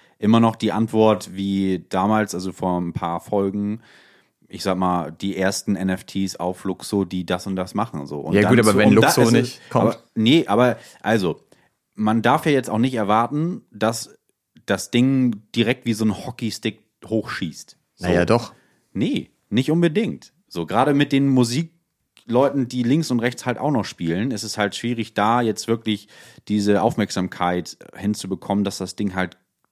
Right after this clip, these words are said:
Speaker 1: direkt kurzfristig fliegt. Klar, andere Projekte kriegen das schon, also kriegen das hin. Aber ich, ich denke, dem sollten wir noch Zeit geben. Und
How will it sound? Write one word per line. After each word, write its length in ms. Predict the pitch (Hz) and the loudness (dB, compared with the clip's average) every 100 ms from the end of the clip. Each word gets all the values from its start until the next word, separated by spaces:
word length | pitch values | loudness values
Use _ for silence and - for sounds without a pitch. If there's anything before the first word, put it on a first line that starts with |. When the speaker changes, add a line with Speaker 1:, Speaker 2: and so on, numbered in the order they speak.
| 101 | -6
Speaker 1:
direkt 400 | 98 131 - - _ _ - | 0 -2 -2 -20 _ _ -8
kurzfristig 640 | - 120 - 107 - - | -4 -2 -4 -10 -10 -14
fliegt. 400 | - 131 - - | -8 -8 -8 -12
Klar, 380 | - 85 69 _ | -4 -4 -4 _
andere 280 | - 104 104 | -6 -2 -2
Projekte 400 | - 101 95 - | 0 2 0 -4
kriegen 240 | - 104 98 | -10 -4 -4
das 160 | 85 | -4
schon, 260 | - 90 82 _ | -8 -8 -10 _
also 180 | 90 80 | -12 -12
kriegen 200 | - 92 | -8 -6
das 140 | 78 | -4
hin. 280 | - 156 302 _ _ - - - - - - _ _ _ - | 0 0 0 _ _ -20 -20 -20 -20 -20 -20 _ _ _ -6
Aber 240 | 92 110 | -2 0
ich, 220 | 110 - | -2 -6
ich 160 | 113 - | -14 -4
denke, 480 | 120 139 135 135 135 _ - | -2 2 2 2 0 _ -8
dem 260 | 101 120 | 0 4
sollten 240 | 120 123 120 | 6 4 4
wir 80 | 117 | 0
noch 140 | 110 | -2
Zeit 300 | - 147 147 | -2 -4 -4
geben. 320 | 139 123 120 _ | -12 -16 -16 _
Und 280 | - 104 95 | -4 -2 -2